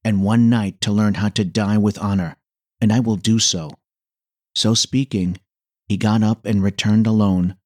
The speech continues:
to the court of Lord Yamanouchi. There he found his equal in rank, the master of fencing, and he was skilled as no other in the art of fighting with a sword. "Master," he said,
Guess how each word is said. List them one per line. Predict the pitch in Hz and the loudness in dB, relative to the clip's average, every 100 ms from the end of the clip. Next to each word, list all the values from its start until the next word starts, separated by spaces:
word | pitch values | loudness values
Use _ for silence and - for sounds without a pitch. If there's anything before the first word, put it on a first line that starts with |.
| _ | _
to | - | -4
the | 95 92 | -2 -4
court | - 104 107 | -2 0 0
of | 101 90 | -2 -4
Lord | 95 104 | 0 0
Yamanouchi. | 95 104 101 92 104 - 78 - _ _ _ _ _ _ _ | 2 2 4 2 0 -2 -6 -10 _ _ _ _ _ _ _
There | 110 113 113 | 0 2 2
he | 120 | 0
found | 113 110 107 98 | 0 0 2 0
his | 90 - | -2 0
equal | 113 - 98 | -2 0 -2
in | 101 98 | 0 0
rank, | 95 101 80 - - _ | 0 0 -2 -8 -20 _
the | 101 | 0
master | 95 101 104 - 110 | 0 0 -2 0 0
of | 113 | 0
fencing, | - 101 104 90 73 67 _ _ _ | 0 0 0 -2 -6 -10 _ _ _
and | 113 98 | 0 2
he | 110 | 2
was | 131 113 | 2 2
skilled | - - 120 101 90 | -2 -2 -2 0 -4
as | - 98 | -6 -4
no | 101 117 | 0 0
other | 120 117 101 82 - _ _ _ _ - | 2 0 -2 -6 -10 _ _ _ _ -4
in | 104 | 0
the | 101 - | 0 -2
art | 101 120 - | -2 -2 -4
of | 110 | -8
fighting | - 104 101 101 98 98 - | -4 -2 -2 0 0 -2 -4
with | 101 | -4
a | 95 | -2
sword. | - 104 87 82 - - | -2 -4 -6 -10 -12 -2
"Master," | 127 127 - 95 82 - | 0 0 -2 -6 -8 -10
he | 95 | -8
said, | - 87 80 | -6 -8 -10